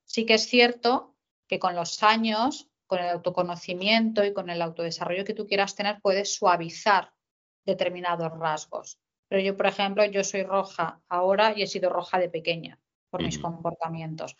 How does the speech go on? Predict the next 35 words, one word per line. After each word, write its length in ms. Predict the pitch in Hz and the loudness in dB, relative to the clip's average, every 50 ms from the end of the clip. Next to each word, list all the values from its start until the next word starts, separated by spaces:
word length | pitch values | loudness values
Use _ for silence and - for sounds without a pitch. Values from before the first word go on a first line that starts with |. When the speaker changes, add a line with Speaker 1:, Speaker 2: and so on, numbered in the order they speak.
| _ _ | _ _
Speaker 1:
Sí 200 | - - - 196 | -8 -6 -2 2
que 100 | 202 196 | 4 4
es 80 | 185 185 | 6 6
verdad 420 | 196 190 190 190 196 202 233 254 | 6 6 6 6 6 6 6 4
que 160 | - - 202 | 2 -2 -4
mi 160 | 185 180 175 175 | -4 -2 -2 0
rojo 320 | 180 185 180 180 - 180 | 0 0 0 0 -2 -2
de 120 | 170 170 | 0 2
ahora 280 | 170 175 175 185 202 208 | 2 2 2 2 2 0
no 100 | 208 196 | -2 -2
tiene 160 | 196 175 175 | -6 -6 -4
nada 140 | 175 175 175 | -4 -4 -2
que 60 | 175 | -2
ver 100 | 175 170 | -2 -2
a 60 | 170 | -2
mi 80 | 170 170 | -2 -4
rojo 240 | 170 175 170 - 196 | -4 -6 -6 -2 -2
de 60 | 185 | -2
hace 200 | 170 170 - 175 | -2 -2 -2 -4
diez 280 | 170 160 156 160 160 - | -4 -4 -6 -8 -8 -10
años, 460 | 160 160 151 143 131 131 - - _ _ _ _ _ _ _ _ _ _ _ _ _ _ _ _ _ | -10 -10 -10 -10 -12 -14 -14 -18 _ _ _ _ _ _ _ _ _ _ _ _ _ _ _ _ _
porque 180 | - 185 180 | -2 0 0
me 60 | 175 160 | 0 -2
Speaker 2:
Sí. 120 | 131 - | -2 -2
Speaker 1:
estoy 40 | 165 | -2
tra-, 240 | - 160 156 - - - | 0 -2 -4 -4 -6 -10
porque 200 | 175 - 175 165 | -4 -4 -2 -2
me 120 | 165 170 165 | -2 -2 -2
lo 60 | 160 | -2
he 40 | 165 | -2
trabajado 480 | 165 165 160 160 160 - 180 175 185 190 | 0 0 0 0 2 2 2 2 2 2
mucho, 440 | 214 233 233 233 - 262 254 247 | 2 0 0 2 4 6 6 8
la 120 | 247 240 214 | 8 6 6
inteligencia 460 | 185 170 175 170 170 170 175 170 170 170 | 4 2 -2 -2 -4 -4 -8 -8 -6 -6
emocional, 640 | 170 170 170 - - 185 196 214 220 233 247 254 254 | -6 -6 -6 -6 -6 -2 2 4 4 4 4 2 -2